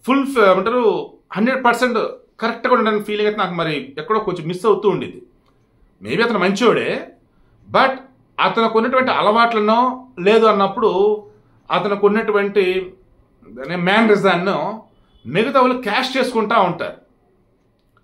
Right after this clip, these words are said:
ఆ రీల్స్ చేపించి, ఈ వీడియోలు చేపించి, "నువ్వు వాళ్ళ నన్ను, వీళ్ళ నన్ను", అది ఇది అని చెప్పేసి అతనితో బూతులు తిట్టించేసి కొట్టించుకుంటారు రకరకాలుగా.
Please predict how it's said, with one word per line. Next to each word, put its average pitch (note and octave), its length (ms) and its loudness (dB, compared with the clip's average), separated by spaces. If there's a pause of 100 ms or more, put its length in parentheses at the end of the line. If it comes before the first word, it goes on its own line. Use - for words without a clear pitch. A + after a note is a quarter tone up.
(400)
ఆ D3 140 2
రీల్స్ F#3 300 0
చేపించి, E3 400 -4
ఈ E3+ 100 -2
వీడియోలు F3 260 0
చేపించి, D#3 600 -4
"నువ్వు C#3+ 160 -2
వాళ్ళ D#3+ 200 2
నన్ను, D#3+ 200 -4
వీళ్ళ D#3 200 -2
నన్ను", D#3+ 220 -2
అది E3 340 -4
ఇది E3 200 -4
అని E3+ 80 -2
చెప్పేసి D3 540 -4 (260)
అతనితో D3 280 -6
బూతులు E3 320 -6
తిట్టించేసి D#3 540 -8
కొట్టించుకుంటారు E3 680 -8
రకరకాలుగా. C3+ 540 -4